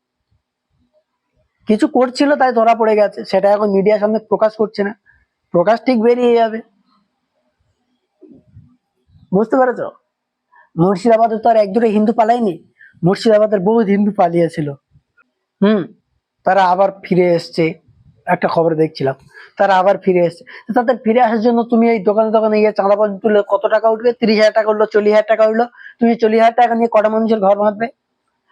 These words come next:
কটা মানুষের খাওয়া দাওয়া দেবে? হুম, এই শু-, এই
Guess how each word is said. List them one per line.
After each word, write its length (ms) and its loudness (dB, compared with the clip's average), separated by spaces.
কটা 260 2
মানুষের 340 0
খাওয়া 280 2
দাওয়া 220 4
দেবে? 220 -2
হুম, 200 0
এই 180 0
শু-, 400 0
এই 120 2